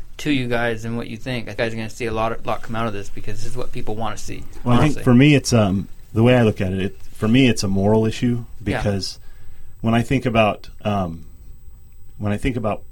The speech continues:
Speaker 2: humans, I believe in human dignity
Speaker 1: Mm-hmm.
Speaker 2: and the importance of human life. Um, you know, if you've ever watched a, if you've ever watched a, a, a mouse when you drop it in the cage to feed a snake,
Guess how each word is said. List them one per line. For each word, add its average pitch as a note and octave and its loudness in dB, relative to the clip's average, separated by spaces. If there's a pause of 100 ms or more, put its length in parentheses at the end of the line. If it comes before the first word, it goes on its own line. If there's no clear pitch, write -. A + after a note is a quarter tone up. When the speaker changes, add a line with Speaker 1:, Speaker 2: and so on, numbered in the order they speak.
(440)
Speaker 2:
humans, G2+ 2
I G2 -2
believe G#2+ -2
in G#2 -2
human G#2+ 0
dignity F2+ -6 (100)
Speaker 1:
Mm-hmm. B2+ -10 (120)
Speaker 2:
and F#2 -8
the G2 -6
importance G#2 -4
of - -12
human G#2 -2
life. F#2+ -4 (760)
Um, F#2+ -4 (260)
you G#2+ -4
know, G2+ -2
if G2 -6
you've G#2+ -2
ever B2+ 2
watched G#2 2
a, F#2 -2 (540)
if - -8
you've G#2+ -2
ever C3 4
watched A2+ 0
a, F2+ -6 (240)
a, G2+ -8
a - -6
mouse G#2 0
when G2+ -2
you G2 -2
drop G2 -2
it G#2 -4
in G2+ -4
the F#2+ -4
cage G2 -6
to F#2+ -10
feed G2+ -6
a F#2+ -6
snake, G#2 -4